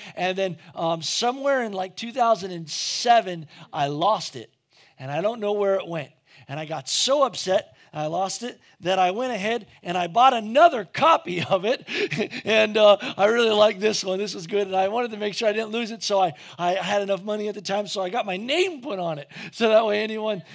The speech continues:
that found it would, uh, would bring it back to me. Anyone else ever do this? Yeah, I, I, li-, I like this. This was a good copy. And, uh, what happened was I remember somewhere after that, that, um, I got another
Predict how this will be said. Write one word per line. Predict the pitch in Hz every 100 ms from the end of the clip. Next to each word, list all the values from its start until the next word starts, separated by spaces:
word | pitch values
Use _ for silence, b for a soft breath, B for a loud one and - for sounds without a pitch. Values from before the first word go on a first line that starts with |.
| 185
that | 180 202
found | 226 226 214
it | 196 175
would, | 185 185 196
uh, | 180 185
would | 180
bring | 180 185
it |
back | 175 202 214
to |
me. | 226 240 -
Anyone | 180 190 196
else | 196
ever | 196 196
do | 208
this? | 220 - - b b b b
Yeah, | 170 156 139 -
I, | 165
I, | - 160
li-, | 160
I | 165 170
like | 165 160 165
this. | 147 -
This | 160 -
was | 143
a | 147
good | 156
copy. | 165 156 160 147 B B
And, | 160 170 170
uh, | 165 180
what | 185
happened | 170 190 190
was | 185 175
I | 185
remember | 190 208 202 B B
somewhere | - 214 214 208
after | 202 196
that, | 170 185 - 170
that, | 170
um, | 165 151 123 - _ _ _ _ _ - -
I | 156
got | 165 170
another | 165 180 185 175